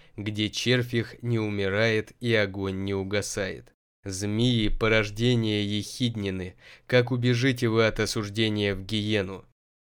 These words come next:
Что Он придёт праведно в пламенеющем огне совершить отмщение непознавшим Бога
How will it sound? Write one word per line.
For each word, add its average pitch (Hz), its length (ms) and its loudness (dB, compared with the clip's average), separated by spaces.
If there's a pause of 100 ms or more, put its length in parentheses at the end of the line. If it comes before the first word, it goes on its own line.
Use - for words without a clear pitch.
(200)
Что - 400 -2
Он 143 240 0
придёт 123 600 0 (160)
праведно 98 720 2
в 92 60 -10
пламенеющем 110 1000 0
огне 104 440 0
совершить 113 680 -2
отмщение 117 1000 -2
непознавшим 107 920 -2
Бога 110 480 2